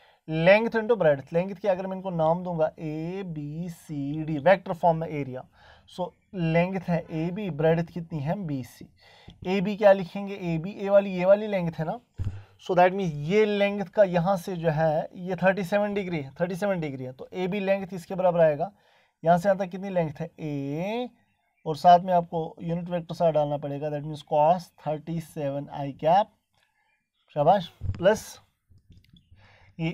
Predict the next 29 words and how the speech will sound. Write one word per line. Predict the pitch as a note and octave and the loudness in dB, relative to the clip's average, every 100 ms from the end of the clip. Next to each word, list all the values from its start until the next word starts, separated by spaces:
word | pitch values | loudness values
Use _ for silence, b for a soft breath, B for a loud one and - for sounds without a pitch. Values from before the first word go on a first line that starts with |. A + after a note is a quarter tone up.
| - | -4
एक | F#3 F3+ | -6 0
तो | G3 F#3 _ | 0 0 _
इसका, | A#3 E3+ - A3 | -10 -6 6 6
एक | G#3 F#3 | 6 -4
तो | G3+ | 0
यहाँ | E3+ F#3 | 2 2
से | G#3 | 0
कंपोनेंट | G3+ F#3+ G3+ G3 | -2 0 -2 -2
होगा | F#3 G3 | -4 -2
और | G3+ | -2
ज-, | D3+ D#3+ F3 D#3+ D#3+ F3 E3 | -2 2 6 6 4 0 2
जेड | F3 F3 | 4 4
एक्सिस | E3+ F#3 | -2 -10
के | E3 | -6
along, | E3+ D3 | -2 -2
अ, | C#3 - D3+ D3 | -4 -8 -6 -4
कंपोनेंट | D3+ C#3 C#3+ C3+ B2+ | -4 -4 -6 -6 -8
होगा। | C3+ | -2
या | D3+ G3 | 8 8
अगर | F#3+ | 8
आप | F#3+ G3 | 4 0
इसको | F#3 - F#3+ | -6 -8 -6
वाई | D#3 E3+ | 6 6
एक्सिस, | F#3 - F#3 D#3+ | 6 0 -6 -6
अ, | _ _ _ _ - - - E3 D#3+ | _ _ _ _ -20 -20 2 6 8
सॉरी, | E3+ E3 D#3 | 6 -4 -6
इसको | D#3+ F3+ | -6 -4
अगर | D#3+ E3 | 0 2
आप | D#3 | 0